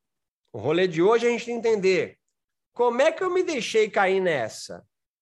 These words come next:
Porque você tá cansado, tá cansada, tá cansade. Você cansada, às vezes abandona o yoga.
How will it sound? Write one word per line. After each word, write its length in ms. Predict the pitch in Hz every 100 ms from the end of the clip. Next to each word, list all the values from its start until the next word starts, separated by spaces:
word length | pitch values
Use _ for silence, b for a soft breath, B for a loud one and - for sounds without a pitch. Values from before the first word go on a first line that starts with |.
| _ _ _ _
Porque 280 | - 165 208
você 680 | 190 208 202 196 214 311 415 - _ _ _
tá 100 | 202
cansado, 920 | 190 320 339 269 247 220 123 98 - _ _ _
tá 80 | 131
cansada, 920 | 180 165 - 202 185 147 101 85 - _ _
tá 140 | 123
cansade. 920 | - 190 190 190 190 180 139 95 90 _ _ _ _ _ _ _
Você 480 | 135 180 180 - 202
cansada, 920 | 202 214 202 - 220 240 220 262 330 - _ _ _ _ _ _ _ _ _ _ _ _ _ _
às 120 | 240
vezes 160 | 254 269
abandona 540 | 277 311 254 233 269
o 40 | 220
yoga. 560 | 160 131 101 92 78